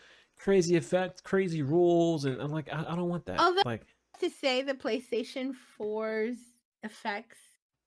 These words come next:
Speaker 2: Tetris effects,
Speaker 1: Yeah.
Speaker 2: is a really good,
Speaker 1: Oh,
Speaker 2: like,
Speaker 1: yeah, it is.
Speaker 2: supplement to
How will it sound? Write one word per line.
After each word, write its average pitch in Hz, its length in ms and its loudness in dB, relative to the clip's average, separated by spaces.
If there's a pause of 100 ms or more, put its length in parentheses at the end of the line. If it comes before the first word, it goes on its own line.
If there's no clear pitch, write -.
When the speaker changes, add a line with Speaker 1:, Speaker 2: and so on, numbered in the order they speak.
(140)
Speaker 2:
Tetris 247 420 -6
effects, 208 480 -12 (360)
Speaker 1:
Yeah. 110 200 -4 (180)
Speaker 2:
is 226 160 -4
a 226 100 -6
really 214 480 0
good, 165 460 -8 (960)
Speaker 1:
Oh, - 20 0 (160)
Speaker 2:
like, 135 80 6
Speaker 1:
yeah, 113 120 2
it - 40 -8 (240)
is. - 60 -16
Speaker 2:
supplement 185 600 -2 (520)
to 190 280 -6